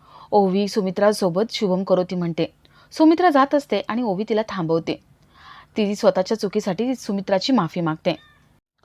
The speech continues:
सुमित्रा ओवीला जवळ घेते, तिला मिठी मारते. तेवढ्यात हॉलमधून मोठमोठ्याने रडायचा आवाज ऐकू येतो. सुमित्रा, ओवी धावत बाहेर येतात. सारंग हॉलमध्ये येऊन मोठमोठ्याने रडत बसलेला असतो, सगळ्यांना आवाज देतो. सुमित्रा सारंगला विचारते,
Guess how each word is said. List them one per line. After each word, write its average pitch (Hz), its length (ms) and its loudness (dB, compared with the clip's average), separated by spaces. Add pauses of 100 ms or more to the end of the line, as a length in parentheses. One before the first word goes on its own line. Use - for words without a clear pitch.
(280)
सुमित्रा 339 400 6
ओवीला 247 320 6
जवळ 226 280 2
घेते, 220 220 0
तिला 220 220 -2
मिठी 214 260 -2
मारते. 175 440 -2 (1200)
तेवढ्यात 196 300 6
हॉलमधून 208 640 2
मोठमोठ्याने 226 540 -2
रडायचा 185 380 2
आवाज 180 240 -2
ऐकू 175 240 -2
येतो. 170 260 -2 (520)
सुमित्रा, 196 500 2
ओवी 190 360 2
धावत 185 280 0
बाहेर 175 280 0
येतात. 165 240 0 (560)
सारंग 320 260 6
हॉलमध्ये 269 420 4
येऊन 247 260 -4
मोठमोठ्याने 247 540 -2
रडत 185 260 2
बसलेला 175 340 0
असतो, 175 280 -2
सगळ्यांना 190 380 -2
आवाज 170 320 0
देतो. 165 320 -2 (640)
सुमित्रा 202 440 4
सारंगला 190 360 0
विचारते, 208 440 -4